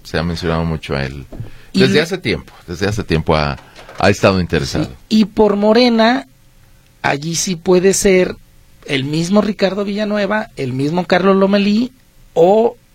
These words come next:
Speaker 2: la ficha que a mí me puede parecer que podría preocupar también, que sería Altagracia Gómez. Yo creo que si ella agarra el barco, y no es porque quiera, sino que le diga a la presidenta,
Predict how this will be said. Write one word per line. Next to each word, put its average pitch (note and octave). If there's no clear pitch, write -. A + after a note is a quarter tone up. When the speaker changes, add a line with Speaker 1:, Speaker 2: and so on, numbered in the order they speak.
Speaker 2:
la C3
ficha E3+
que D#3+
a C3+
mí D3
me D#3+
puede D3+
parecer C3+
que B2+
podría B2+
preocupar B2+
también, C3
que C3
sería C3
Altagracia B2
Gómez. -
Yo C3+
creo D#3
que C#3+
si D3
ella G#3+
agarra C#3+
el B2
barco, D#3+
y B2+
no D3+
es -
porque D#3+
quiera, D#3+
sino C3
que B2+
le B2
diga D3
a E3+
la D#3
presidenta, E3